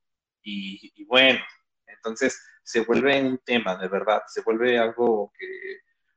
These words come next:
fuera de hablarlo para poderlo resolver, pues no, afecta.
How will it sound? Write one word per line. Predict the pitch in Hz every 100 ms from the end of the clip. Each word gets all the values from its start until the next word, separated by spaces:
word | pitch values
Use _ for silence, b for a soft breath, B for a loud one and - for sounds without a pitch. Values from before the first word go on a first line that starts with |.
| _
fuera | - 131 135 143
de | 113 104 104 101 98 101
hablarlo | 113 113 - 135 131
para | 104 98
poderlo | 101 104 127 131
resolver, | 104 - - 117 135 _
pues | _ - -
no, | 98 - -
afecta. | - - _